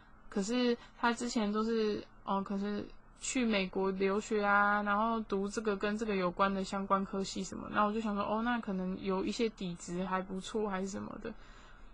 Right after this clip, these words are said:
其实那女生不差啦，但是她进来公司的时候，我才知道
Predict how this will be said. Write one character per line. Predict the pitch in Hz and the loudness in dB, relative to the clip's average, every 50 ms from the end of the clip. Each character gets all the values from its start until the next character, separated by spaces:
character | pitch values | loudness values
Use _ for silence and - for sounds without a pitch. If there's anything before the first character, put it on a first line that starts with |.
| - - | -10 0
其 | - 320 | 2 4
实 | 381 403 | 4 6
那 | 440 403 | 6 6
女 | 320 233 220 | 6 6 6
生 | 240 262 294 | 6 4 4
不 | 320 294 254 | 2 2 0
差 | - - 240 214 214 220 | 0 2 4 6 8 8
啦， | 220 202 190 - | 8 6 6 4
但 | 254 262 254 | 4 4 4
是 | 247 262 269 247 226 202 214 - - - - - - - - - | 4 4 4 4 4 2 0 -4 -10 -18 -20 -20 -20 -18 -16 -6
她 | - - 247 | 0 0 2
进 | - - 247 226 | 2 2 2 2
来 | 208 196 190 | 4 4 2
公 | 190 208 202 202 | 2 2 2 2
司 | 208 214 | 2 0
的 | 208 190 190 | 0 0 0
时 | 202 | 0
候， | 202 190 | 0 2
我 | 180 180 | 0 0
才 | - 190 180 | 0 -2 -4
知 | 180 190 185 | -4 -4 0
道 | 185 196 190 | 2 4 4